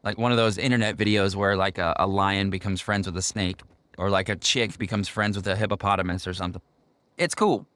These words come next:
So that's my chicken tale. I think this will be the last time we have chickens. After this last chicken dies, I'll probably make the kids eat it just as, like, a, to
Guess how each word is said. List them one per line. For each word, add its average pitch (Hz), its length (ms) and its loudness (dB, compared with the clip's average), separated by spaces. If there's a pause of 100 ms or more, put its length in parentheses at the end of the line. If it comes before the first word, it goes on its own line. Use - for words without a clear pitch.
(960)
So - 120 0
that's 214 160 4
my 202 120 2
chicken 127 300 0
tale. 117 340 2 (600)
I 143 80 -4
think 214 160 2
this 185 140 2
will 135 80 2
be 127 100 4
the 113 100 4
last 104 360 2
time 101 180 0
we 95 100 0
have 95 180 -2
chickens. 87 520 -6 (760)
After 127 280 0
this 120 160 -2
last 110 300 0
chicken 107 260 -2
dies, 90 560 0 (600)
I'll - 80 -4
probably 240 180 4
make 170 160 2
the 123 80 -8
kids 139 260 0
eat 120 220 2
it 123 160 2 (840)
just 135 320 -2
as, 117 160 0
like, 117 200 0
a, 110 160 4 (140)
to 110 260 2